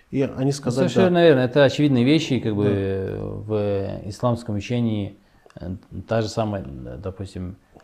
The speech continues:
Speaker 2: э, молитва пятикратная и пост месяца Рамадан, эти моменты, они
Speaker 1: Да.
Speaker 2: очевидны и понятны, они возложены.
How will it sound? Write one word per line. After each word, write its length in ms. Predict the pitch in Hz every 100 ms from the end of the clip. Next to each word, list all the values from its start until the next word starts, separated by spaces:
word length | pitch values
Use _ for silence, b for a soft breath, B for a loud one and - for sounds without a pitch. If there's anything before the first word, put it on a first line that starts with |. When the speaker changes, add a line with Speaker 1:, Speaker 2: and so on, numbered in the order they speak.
| -
Speaker 2:
э, 360 | 92 92 92 92
молитва 600 | 98 104 127 123 113 104
пятикратная 840 | - 101 110 113 113 104 101 107 b b b -
и 420 | 98 95 95 104 _ _ _ -
пост 540 | 117 120 - - - _ _ _ _ _ _ -
месяца 380 | 104 110 - 107
Рамадан, 440 | 104 104 143 180
эти 220 | 156 151
моменты, 680 | 139 117 120 131 135 - 110
они 200 | 110 113
Speaker 1:
Да. 60 | 107
Speaker 2:
очевидны 480 | 139 123 135 123
и 40 | 113
понятны, 420 | 120 139 110 98
они 180 | 98 107
возложены. 720 | 107 110 113 117 95 92 90